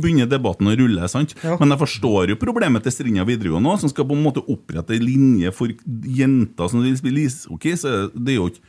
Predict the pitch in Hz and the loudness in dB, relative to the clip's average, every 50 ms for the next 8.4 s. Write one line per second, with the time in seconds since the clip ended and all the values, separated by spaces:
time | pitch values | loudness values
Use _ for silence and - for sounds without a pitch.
0 | _ _ _ _ _ _ _ - 175 156 - 262 277 254 - - - 196 233 - | _ _ _ _ _ _ _ -4 -2 -2 0 0 -2 -2 -2 -4 -2 0 2 4
1 | 311 311 330 339 339 330 269 - _ _ _ _ _ _ - 220 190 226 226 208 | 4 2 2 0 -2 -4 -6 -8 _ _ _ _ _ _ -6 -4 -2 -2 -2 -2
2 | 190 208 226 208 160 135 - - - 160 196 208 185 139 131 - 175 170 156 160 | -2 -2 0 2 0 0 -2 -4 -8 -6 -2 0 0 0 0 0 0 2 2 2
3 | 185 226 233 254 262 262 254 - 202 185 196 208 208 196 - - 113 123 170 202 | 2 2 2 2 2 0 -2 0 0 0 0 2 0 -2 -2 0 0 0 2 0
4 | 277 269 - - _ _ _ _ _ - 180 175 165 170 196 - - 165 147 143 | -2 -2 -4 -6 _ _ _ _ _ -6 -2 -2 0 0 0 0 2 2 4 4
5 | 147 160 175 190 202 190 160 175 214 247 262 247 226 - - 180 160 190 175 - | 4 4 2 0 0 0 0 2 4 6 6 4 4 0 -4 -4 -2 -2 -2 0
6 | 190 170 139 107 113 131 127 - - 151 147 147 143 - - 233 - - 135 - | 2 2 2 2 2 0 0 -2 0 0 0 0 0 -2 -4 -6 -4 -6 -8 -8
7 | - - 90 87 95 110 95 - - _ _ _ _ _ _ _ _ _ _ _ | -6 -4 -2 2 2 2 2 0 -6 _ _ _ _ _ _ _ _ _ _ _
8 | _ _ - - 170 185 170 | _ _ -4 -2 -2 0 0